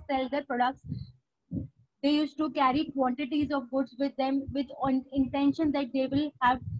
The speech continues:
good number of customers for the day they can sell their products. Now with space and time, like in the current business models, if you see, they are mostly online based system. Now you don't need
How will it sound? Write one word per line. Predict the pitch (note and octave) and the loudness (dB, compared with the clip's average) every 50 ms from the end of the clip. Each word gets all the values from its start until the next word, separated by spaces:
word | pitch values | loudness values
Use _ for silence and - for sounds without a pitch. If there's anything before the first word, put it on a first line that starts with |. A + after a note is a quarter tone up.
| - - - | -8 -6 -2
good | - D4 C#4 | -2 0 2
number | C#4 C#4+ C#4+ C#4 C4+ C#4+ C#4+ | 2 2 4 4 2 2 2
of | C#4+ C#4+ - - | 0 -2 -2 -2
customers | C#4 B3+ B3+ - - C4+ C4+ C#4 C#4+ C#4+ - | -2 -2 -2 -2 -2 0 0 0 0 -2 -2
for | - C4+ C4+ | -4 -4 -2
the | C4+ C4+ | -2 -2
day | A#3 C4+ C4+ C#4 - | 0 0 -2 0 0
they | C4+ C4 | -2 -2
can | C4 C4+ C4 C4+ C4+ | -2 -2 -2 -2 -2
sell | C4+ C#4 B3+ B3+ | -2 -2 -2 -2
their | A#3+ C4+ C4+ | -2 -4 -6
products. | C4+ A#3+ G#3+ G3+ F#3 F#3 _ _ _ - - | -6 -6 -4 -4 -6 -6 _ _ _ -20 -8
Now | - B3 C4+ C#4+ E4 F#4+ F#4 | 0 2 4 4 4 2 0
with | D#4 F4 F4+ - - | 0 -2 -2 -2 -6
space | - - - D#4+ D#4 E4+ E4 - | -8 -2 0 2 2 2 2 2
and | E4+ E4 D#4+ - | 2 0 2 0
time, | E4 D4+ C4+ C4+ C#4 - - _ _ - | 0 0 0 0 -2 -4 -8 _ _ -2
like | C4+ C#4 C4+ | 0 0 0
in | C4+ C#4+ C#4 | 0 0 0
the | C4 C#4+ C#4 - | 0 0 2 2
current | C#4+ C4 B3+ C#4+ D#4 D4+ C#4+ C4 - | 4 4 4 4 2 2 0 0 -2
business | - C4+ C4 C4+ C4+ D4 C#4 - _ _ - | -2 -4 -2 0 0 0 -2 -4 _ _ 2
models, | B3+ C4+ C4+ C4 C#4 B3+ B3 | 4 4 4 4 0 -4 -4
if | - C4 C4+ | -6 -6 -2
you | C#4 C#4 C#4+ | -2 -2 -2
see, | C#4 - D4 B3+ C4 - - - - - | -2 0 -2 -2 -2 -4 -10 -10 -8 -4
they | - C#4 D4 | 2 4 6
are | D#4 D#4 D#4+ | 8 8 6
mostly | C#4+ C#4 C#4+ D4+ D4+ - D#4+ D#4 E4 | 6 6 4 2 2 2 2 2 4
online | D#4 - C4+ C#4 C#4 C#4+ D4 D4 D4 D4 | 4 4 4 6 6 6 4 4 2 2
based | B3 C4+ C4 C#4+ - | 2 2 2 2 2
system. | - E4+ D#4+ - - - - - - - - _ - - - - | 2 0 0 0 0 -2 -2 -2 -4 -6 -10 _ -12 -12 -6 0
Now | C4 C#4 C#4+ | 4 4 6
you | C#4 C#4+ D#4 E4+ C#4 | 6 6 4 2 2
don't | E4 D#4+ E4 E4 D#4+ | 2 4 4 6 6
need | D#4 D#4 D#4 D4 | 6 4 2 0